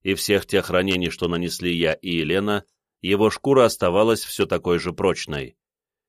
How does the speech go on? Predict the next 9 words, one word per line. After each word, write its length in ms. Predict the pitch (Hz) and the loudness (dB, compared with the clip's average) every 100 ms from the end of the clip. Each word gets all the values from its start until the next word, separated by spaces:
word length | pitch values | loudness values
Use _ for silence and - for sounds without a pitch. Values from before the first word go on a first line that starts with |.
| _ | _
И 140 | 76 80 | -6 -4
пусть 400 | 127 143 - 117 | -2 -2 -2 -2
наш 240 | 113 - | 0 2
отряд 340 | 101 107 107 | 0 4 2
не 100 | 92 | 2
специализировался 1000 | 92 - 87 98 98 92 101 85 82 - | -6 -6 -2 0 0 2 2 2 0 -2
на 100 | 82 | -2
разделке 500 | 82 78 78 82 73 | -2 -2 -2 -2 -2
монстров, 560 | 78 113 104 104 101 - | -2 -2 -2 -2 -2 -4